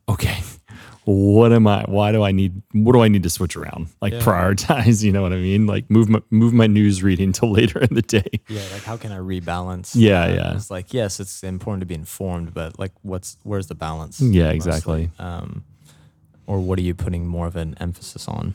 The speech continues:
Speaker 1: Yeah.
Speaker 2: Is it the word or news? You
Speaker 1: Or
Speaker 2: know?
Speaker 1: whatever it,
Speaker 2: Yeah,
Speaker 1: whatever it
Speaker 2: like,
Speaker 1: may be.
Speaker 2: it
Speaker 1: News
Speaker 2: could
Speaker 1: can
Speaker 2: be
Speaker 1: be,
Speaker 2: anything.
Speaker 1: yeah, news could be, uh, music. It could be anything, you know, what are you substituting, uh, for, you know, know what you really need, so.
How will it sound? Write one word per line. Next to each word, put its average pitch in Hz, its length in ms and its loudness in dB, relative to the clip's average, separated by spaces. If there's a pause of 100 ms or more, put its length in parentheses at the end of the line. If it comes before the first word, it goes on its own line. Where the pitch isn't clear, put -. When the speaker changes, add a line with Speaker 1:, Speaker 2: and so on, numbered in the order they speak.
Speaker 1:
Yeah. 87 140 4
Speaker 2:
Is 80 80 2
it 85 80 0
the 90 80 -4
word 90 460 -8
or 87 400 -8 (680)
news? 90 560 -6
You 101 80 0
Speaker 1:
Or 90 160 2
Speaker 2:
know? 85 60 0
Speaker 1:
whatever 85 400 0
it, 82 100 -4
Speaker 2:
Yeah, 104 140 -2
Speaker 1:
whatever 113 260 6
it 92 40 2
Speaker 2:
like, 87 60 -2
Speaker 1:
may 82 80 -2
be. 80 120 -4
Speaker 2:
it 82 40 -2
Speaker 1:
News 95 240 4
Speaker 2:
could - 60 -6
Speaker 1:
can 98 80 2
Speaker 2:
be 87 160 2
Speaker 1:
be, 82 100 -8
Speaker 2:
anything. 87 160 -6
Speaker 1:
yeah, 85 240 0 (160)
news 95 300 0
could 95 120 -6
be, 85 200 -2 (500)
uh, 78 220 -8
music. 101 600 2
It 92 60 -2
could 90 120 -8
be 90 100 0
anything, 82 380 -4
you 85 100 -6
know, 82 100 -8
what 92 200 -4
are 92 60 -2
you 87 100 -2
substituting, 85 880 -4 (760)
uh, 101 280 -8
for, - 580 -6 (500)
you 208 200 -6
know, - 200 -10
know 104 200 0
what 90 320 -2
you 87 80 -2
really 85 320 -4
need, 87 500 -8
so. - 300 -8